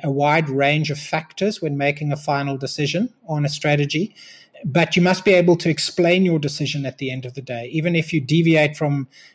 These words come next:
what scientists have recommended. And it's important to note that the scientists themselves are not necessarily able to necessarily account for all the factors that are central to a final decision.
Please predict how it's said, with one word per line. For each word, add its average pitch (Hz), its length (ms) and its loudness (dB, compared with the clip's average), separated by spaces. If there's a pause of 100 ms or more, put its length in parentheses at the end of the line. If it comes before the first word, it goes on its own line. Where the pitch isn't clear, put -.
(100)
what 151 280 0
scientists 156 560 -4
have 147 140 -8
recommended. 139 600 -4
And 143 120 -4
it's 160 140 -4
important 226 460 0
to 202 80 -2
note 165 380 2 (360)
that 151 160 -4
the 160 60 -4
scientists 202 600 2
themselves 147 760 0 (380)
are 170 100 2
not 190 300 4
necessarily 180 800 2
able 151 420 -2
to 143 600 -4 (460)
necessarily 160 640 2
account 208 520 2
for - 200 -2
all 151 180 0
the 147 80 0
factors - 800 -10 (220)
that 151 240 0
are 143 200 -2
central 156 600 -2
to 143 480 0
a 139 300 -4
final 147 420 0
decision. 143 540 -2